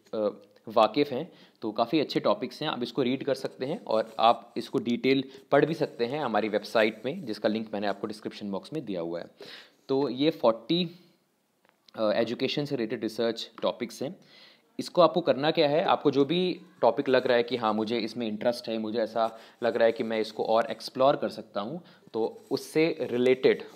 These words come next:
आपको जो है, अ, लिटरेचर रिव्यू पढ़-, पढ़ना स्टार्ट कर देना है। और किस तरीके से लिटरेचर रिव्यू करना है,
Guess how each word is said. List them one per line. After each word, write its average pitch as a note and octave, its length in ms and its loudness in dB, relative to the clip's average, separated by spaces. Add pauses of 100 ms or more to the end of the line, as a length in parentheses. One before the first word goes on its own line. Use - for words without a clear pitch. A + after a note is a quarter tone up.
आपको D3 400 0 (380)
जो A2+ 120 -4
है, D#3 340 -4 (360)
अ, G#2+ 160 0
लिटरेचर B2 480 2
रिव्यू B2 480 0 (160)
पढ़-, A2+ 400 0
पढ़ना A#2 600 2
स्टार्ट A2+ 300 2
कर A#2 140 2
देना A2+ 200 -2
है। A2+ 120 -2
और A#2+ 140 2
किस - 220 -6
तरीके C#3 280 2
से D#3+ 100 -4
लिटरेचर A#2+ 400 -2
रिव्यू A#2 220 -4
करना G#2 280 -4
है, C#3+ 180 -10